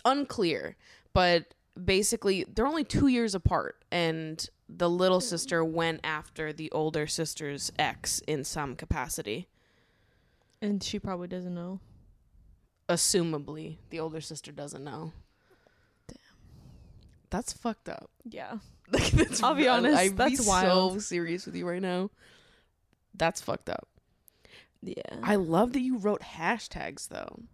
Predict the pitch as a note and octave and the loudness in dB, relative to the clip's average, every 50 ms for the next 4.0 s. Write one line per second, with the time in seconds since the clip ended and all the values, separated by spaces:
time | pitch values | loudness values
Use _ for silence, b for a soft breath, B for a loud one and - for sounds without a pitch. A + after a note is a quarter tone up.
0 | _ _ _ _ _ _ - D#3 D#3+ E3 G3+ G3+ - A#3+ B3+ B3+ A#3 - A#3+ G#3+ | _ _ _ _ _ _ -6 -6 -4 -4 -6 -6 -6 -6 -6 -6 -4 -4 -6 -4
1 | - A3 - - - D#3+ - - - - - - C4 A3 - - - - - C#5 | -4 -6 -8 -6 -10 -10 -12 -14 -10 -6 -4 -4 -4 -4 -4 -2 -4 -4 -4 -6
2 | C#5+ - - G4+ - - - - - - - - B4+ - - - - - - - | -12 -6 -4 -4 -4 -2 -2 2 2 2 4 4 4 4 4 2 2 4 2 2
3 | - G4 - - - - - - - - F4 - A4 - C#4+ B3+ A3+ - - - | 2 2 0 0 0 -4 -4 -4 2 2 4 4 4 4 6 4 6 4 4 2